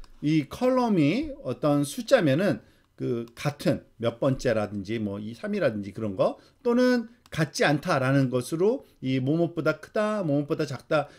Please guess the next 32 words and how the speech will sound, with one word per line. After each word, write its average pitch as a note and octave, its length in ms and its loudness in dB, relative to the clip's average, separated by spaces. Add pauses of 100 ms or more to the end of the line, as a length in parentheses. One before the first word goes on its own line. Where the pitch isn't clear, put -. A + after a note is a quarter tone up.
(140)
이 C#3+ 200 2
무슨 C#3+ 360 -2
말하자면 C3+ 460 -2
괄호 C#3 260 4
같은 D3 320 2
모양이죠. A2+ 560 0 (100)
이거는 D#3+ 360 0 (140)
not D3+ 380 0
equal이라는 C#3+ 600 0
뜻으로 D#3+ 300 -2
쓰여요, C#3+ 680 2
연산자. A#2 640 -2 (200)
그리고 E3 280 2
요거는 E3+ 260 4
뭐뭐보다 D#3 800 2 (260)
그 C3 340 0
클 - 200 -2
때, G2 240 -2
뭐뭐보다 B2+ 420 0
작을 A2+ 460 -4
때, A#3 260 0 (400)
이거는 B2+ 420 0
크거나 D3+ 520 -2
같고 F#3+ 580 -4
요거는 B2+ 480 -2
그 G#2+ 140 -8
작거나 B2+ 340 -4
같다. A2 220 -4
다 E3 160 -4
알고 D#3 320 0
있는 D#3+ 160 0
부등호잖아요. D3 640 -2